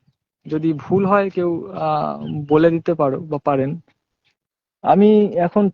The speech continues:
পায়রার, সেই পায়রা খুঁটে খাওয়া, খুঁটে ধান খাওয়া পায়রার,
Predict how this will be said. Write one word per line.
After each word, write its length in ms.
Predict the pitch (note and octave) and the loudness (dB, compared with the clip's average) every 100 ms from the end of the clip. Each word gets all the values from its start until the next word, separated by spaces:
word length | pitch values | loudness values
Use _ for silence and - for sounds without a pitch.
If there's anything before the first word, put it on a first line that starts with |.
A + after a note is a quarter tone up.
| - | 2
পায়রার, 480 | D#3+ D#3+ E3 G3 G3+ G3 - - - _ _ _ _ - - - - | 2 2 2 2 0 -4 -14 -20 -20 _ _ _ _ -20 -20 -20 -12
সেই 160 | - F#3+ - | -4 -4 0
পায়রা 320 | D#3+ F3+ G3 F#3+ | 0 2 0 -2
খুঁটে 260 | - E3 G3 F3+ | -6 -4 -4 -2
খাওয়া, 240 | F#3 F#3 E3 | -2 -2 -4
খুঁটে 320 | - E3 G3+ | -10 -4 -2
ধান 240 | D#3 D#3 E3+ - | -2 -4 -4 -2
খাওয়া 200 | F3+ F3 D3 | -2 0 0
পায়রার, 420 | C#3 D3+ E3+ | 0 2 2